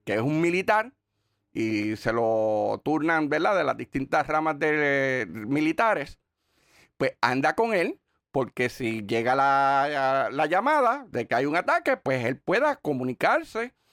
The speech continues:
y que lo lleven a un lugar seguro y establecer el, ese protocolo, ¿verdad? Para si hay que,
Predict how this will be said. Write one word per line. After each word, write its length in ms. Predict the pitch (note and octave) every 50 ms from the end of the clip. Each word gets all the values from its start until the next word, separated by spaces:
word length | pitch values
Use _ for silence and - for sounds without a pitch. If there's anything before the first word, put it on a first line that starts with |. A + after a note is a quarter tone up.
| _ _ _ _
y 100 | - B2
que 120 | - - B2+
lo 60 | B2
lleven 240 | G#2+ A#2 B2+ C3+ C#3
a 40 | C#3+
un 60 | C#3
lugar 200 | C#3+ C#3+ D3 D3+
seguro 520 | - G3 G3 A#3+ D4+ E4+ E4+ D#4 C4 - -
y 100 | C#3+ B2+
establecer 580 | A#2 - - - B2+ A#2 A#2 A#2 - G#3+ C#4 E4+
el, 260 | D4+ C4+ G3 D3+ -
ese 880 | - A#2 C#3+ - - A#3+ B3+ C4 C4 C4 B3 A#3+ A#3 A3+ A3 G#3 G3+ - -
protocolo, 640 | G3 G3 G3 F#3+ G3+ F3 - G3 G3+ G#3+ G3 F#3+ E3+
¿verdad? 300 | D#3 D3+ D#3 D#3+ E3 -
Para 540 | - D3+ D3 C#3 C#3 C3+ C3+ C3 B2+ B2 A#2+ A#2
si 160 | - - C3
hay 100 | B2 B2
que, 720 | - - D3 C#3+ C#3 C3+ C3 B2+ A#2+ A2 G#2+ F#2+ -